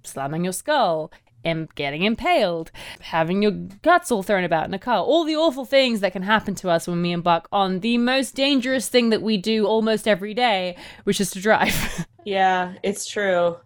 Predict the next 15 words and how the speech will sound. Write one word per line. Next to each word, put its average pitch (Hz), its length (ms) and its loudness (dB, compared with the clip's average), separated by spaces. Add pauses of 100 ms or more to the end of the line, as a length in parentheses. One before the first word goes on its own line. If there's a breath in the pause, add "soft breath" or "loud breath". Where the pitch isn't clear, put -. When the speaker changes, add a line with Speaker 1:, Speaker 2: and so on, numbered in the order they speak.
(140)
Speaker 1:
Isn't 247 200 0
that 277 180 2
wild? 196 400 0 (200)
Almost 320 300 4
every 240 220 0
day, 175 520 0
especially 220 400 -2
if - 80 0
you're 202 120 0
commuting, 170 640 -2 (260)
you 180 140 -10
go 202 260 4
onto 180 220 -6
the 175 100 0
highway. 160 480 -2